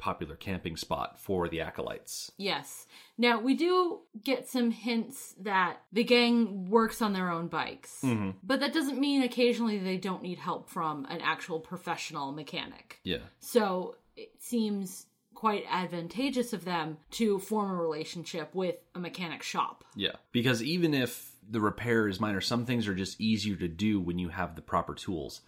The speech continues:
Speaker 2: Yes.
Speaker 1: And you don't always have the proper tools when you're out on the road.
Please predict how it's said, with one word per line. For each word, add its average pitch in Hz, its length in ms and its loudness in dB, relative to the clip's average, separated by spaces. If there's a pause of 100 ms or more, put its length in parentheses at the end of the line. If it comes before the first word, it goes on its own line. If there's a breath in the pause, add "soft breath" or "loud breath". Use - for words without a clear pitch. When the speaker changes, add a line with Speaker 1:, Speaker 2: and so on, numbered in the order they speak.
(180 soft breath)
Speaker 2:
Yes. 180 200 -4
Speaker 1:
And 110 100 2
you 117 80 6
don't 151 180 8
always 147 220 4
have 127 160 2
the - 60 -6
proper 123 280 0
tools 120 340 0
when 98 100 -2
you're 92 160 0
out 82 100 -2
on 82 80 -4
the 80 80 -6
road. 98 340 2